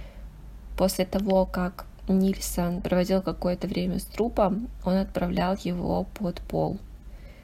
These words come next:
Схема преступлений, в принципе, ясна и повторялась из раза в раз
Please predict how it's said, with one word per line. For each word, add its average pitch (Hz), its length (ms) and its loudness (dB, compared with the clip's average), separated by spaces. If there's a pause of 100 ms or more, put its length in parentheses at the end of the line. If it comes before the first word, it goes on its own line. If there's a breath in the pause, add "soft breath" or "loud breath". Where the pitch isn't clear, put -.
(560 loud breath)
Схема 202 400 4
преступлений, 226 680 2
в 196 100 -4
принципе, 190 760 0
ясна 202 480 0
и 165 360 0
повторялась 190 760 0
из 196 100 -2
раза 180 300 -2
в 190 60 -4
раз 185 320 0